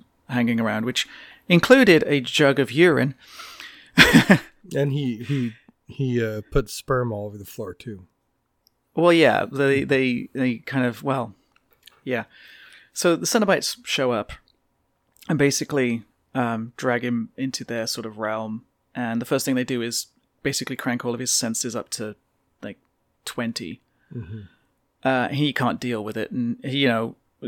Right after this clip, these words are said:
Speaker 1: s-, sort of assaulted by all these lustful apparitions, he, well, jacks off on the floor. Which doesn't help. And then one of the Cenobites proudly informs him that,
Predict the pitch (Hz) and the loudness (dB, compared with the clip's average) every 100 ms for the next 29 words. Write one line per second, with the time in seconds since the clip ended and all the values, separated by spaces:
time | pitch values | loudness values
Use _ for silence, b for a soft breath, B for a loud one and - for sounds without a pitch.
0 | 135 151 - 151 - 143 123 - 135 127 | -4 -2 -2 -4 0 0 0 0 0 -2
1 | 127 123 113 117 - - 120 127 - - | -4 -4 -4 -6 -10 -8 -6 -4 -6 -6
2 | 120 120 120 120 - 120 117 - 127 123 | -6 -6 -6 -4 -2 -2 -2 -4 -4 -6
3 | 120 _ _ 123 180 180 131 127 143 - | -10 _ _ -8 -6 -4 -4 0 0 0
4 | 147 147 110 - _ _ B B B B | -2 0 -2 -2 _ _ B B B B
5 | B B B B _ _ _ _ _ _ | B B B B _ _ _ _ _ _
6 | _ _ - - 139 107 117 113 117 - | _ _ -6 -2 -2 -2 -2 -4 -6 -14
7 | _ _ _ _ _ _ _ - 160 160 | _ _ _ _ _ _ _ 4 6 8
8 | 151 - 151 135 127 - - - 131 123 | 6 4 6 6 6 4 2 2 2 2
9 | 123 - 120 123 127 120 | -2 0 -2 -2 -2 -4